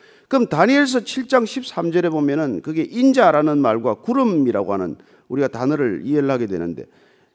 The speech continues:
다니엘서 칠 장 십삼 절을 한번 찾아보시면 우리가 늘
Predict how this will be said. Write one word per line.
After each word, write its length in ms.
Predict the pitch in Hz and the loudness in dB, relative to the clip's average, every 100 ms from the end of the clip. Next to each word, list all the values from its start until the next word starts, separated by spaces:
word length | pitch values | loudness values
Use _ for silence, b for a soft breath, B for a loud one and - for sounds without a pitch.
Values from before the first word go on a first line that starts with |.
| - | -2
다니엘서 500 | 147 226 247 220 190 | 2 4 4 0 -8
칠 260 | - 220 | -10 -6
장 300 | 214 196 139 | 0 2 2
십삼 440 | 117 208 - 147 139 | -2 -8 -6 -2 0
절을 380 | 131 113 80 - - _ _ _ _ | 0 -2 -4 -8 -16 _ _ _ _
한번 220 | - 87 | -14 -12
찾아보시면 500 | - 123 107 90 82 | -10 -8 -6 -6 -6
우리가 160 | 123 175 | -2 0
늘 600 | 143 202 220 160 - | 6 6 6 0 -8